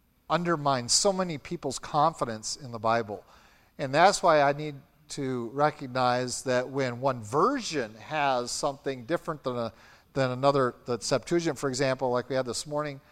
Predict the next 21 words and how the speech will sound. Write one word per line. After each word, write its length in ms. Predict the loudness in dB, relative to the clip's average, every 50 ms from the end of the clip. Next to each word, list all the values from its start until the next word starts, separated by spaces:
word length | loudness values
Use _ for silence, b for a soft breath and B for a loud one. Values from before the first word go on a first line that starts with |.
| b b b b b b
um, 460 | -4 -2 0 0 0 0 -2 -6 -10 -18 _ _ -10
like 240 | -4 -4 -4 -2 -2
we 100 | -2 0
had 240 | 2 2 2 2 2
the 40 | -2
example 480 | -4 -2 -2 0 0 0 0 0 -2 -2
of 60 | -2
how 180 | 2 2 2
long 380 | 4 4 4 4 4 2 2 0
was 220 | -2 -4 -4 -4
Israel 340 | -6 -4 -4 -2 -2 -2 -2
in 80 | -4 -6
Egypt, 360 | -4 0 2 2 2 2 B B B B B
those 180 | 0 0 2 2
are 120 | 0 0
important 800 | -2 -4 -4 0 4 4 4 4 2 -4 -16 -16 -18 -20 -20 -20 b b b b b b
because 360 | -8 -4 -2 -4 -4 -4 -4
this 240 | -4 -4 -4 -4 -8
group 540 | -10 -6 -6 -4 -2 -2 -4 -4 -6 -12 -20 -20 _ _ _ _
is 140 | -6 -4 -4
attacking 920 | -4 -4 -4 -2 2 4 4 4 2 0 -4 -8 -8 -8 -8 -10 -12 -16